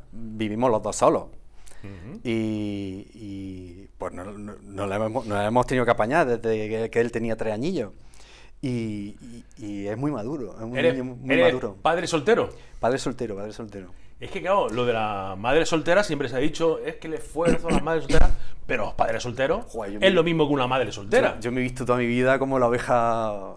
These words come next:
Speaker 1: como el bicho raro, tú.
Speaker 2: ¿Sí?
Speaker 1: <laughs> Sí, sí, sí.
Speaker 2: Con un hijo, yendo a todos lados con un hijo.
Speaker 1: <laughs> A ver, él tiene su mamá, ¿eh? Que lo quiere mucho
Speaker 2: Sí, pero
Speaker 1: y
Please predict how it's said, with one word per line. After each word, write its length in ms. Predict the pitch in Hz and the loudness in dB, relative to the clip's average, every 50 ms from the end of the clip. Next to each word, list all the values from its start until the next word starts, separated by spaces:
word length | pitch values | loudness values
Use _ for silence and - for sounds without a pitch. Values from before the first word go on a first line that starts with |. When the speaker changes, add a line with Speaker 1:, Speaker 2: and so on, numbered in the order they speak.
| - - - | -16 -18 -16
Speaker 1:
como 140 | - 107 107 | -12 -10 -8
el 80 | 107 | -8
bicho 180 | 107 117 - 131 | -6 -6 -4 -4
raro, 320 | 113 104 127 139 - - | -2 -2 -2 -4 -4 -8
tú. 100 | - - | -14 -14
Speaker 2:
¿Sí? 120 | 127 - 98 - - - | -12 -6 6 8 10 10
Speaker 1:
<laughs> 140 | - - - | 10 10 8
Sí, 260 | - - - - - | 6 6 8 8 8
sí, 160 | - - 110 | 6 4 0
sí. 60 | 107 | -6
Speaker 2:
Con 180 | 104 113 120 135 | -8 -6 -6 -4
un 160 | 139 143 156 | -2 -2 -2
hijo, 480 | 160 147 - 160 165 170 - - - - - - - - - - - | -2 -2 -2 0 0 0 0 -4 -10 -20 -20 -20 -20 -20 -20 -18 -10
yendo 300 | 117 - 139 151 156 165 | -4 -2 -2 0 0 2
a 60 | 160 | 2
todos 160 | 156 139 120 | 4 2 2
lados 180 | 131 135 139 - | 2 0 -2 -2
con 160 | - - 113 | -4 -4 -4
un 120 | 113 120 214 | -4 -4 -4
hijo. 340 | 254 - - 92 76 - - - | -4 -6 -8 -12 -14 -14 -14 -12
Speaker 1:
<laughs> 20 | 123 117 110 113 110 101 110 104 110 120 127 - - - - - - - - - - - - - - - - | -12 -10 -10 -10 -10 -10 -12 -14 -14 -14 -16 -16 -18 -18 -18 -18 -18 -16 -16 -16 -18 -18 -18 -18 -18 -10 -4
A 100 | - 104 | 0 4
ver, 180 | 120 127 117 107 | 4 4 4 2
él 100 | 110 95 | -4 -10
tiene 180 | - 78 90 101 | -10 -10 -10 -10
su 120 | - - | -10 -10
mamá, 440 | 101 95 85 87 101 107 92 90 95 | -12 -12 -10 -10 -10 -10 -10 -10 -12
¿eh? 220 | 104 127 139 135 - | -12 -12 -14 -14 -14
Que 80 | - | -16
lo 80 | 101 92 | -14 -14
quiere 220 | - 98 92 92 | -12 -12 -12 -12
mucho 220 | 85 90 98 104 92 | -12 -12 -12 -12 -10
Speaker 2:
Sí, 200 | 95 104 - 190 - | -6 -2 -2 0 0
pero 180 | 139 120 117 | 0 0 -2
Speaker 1:
y 40 | 107 | -2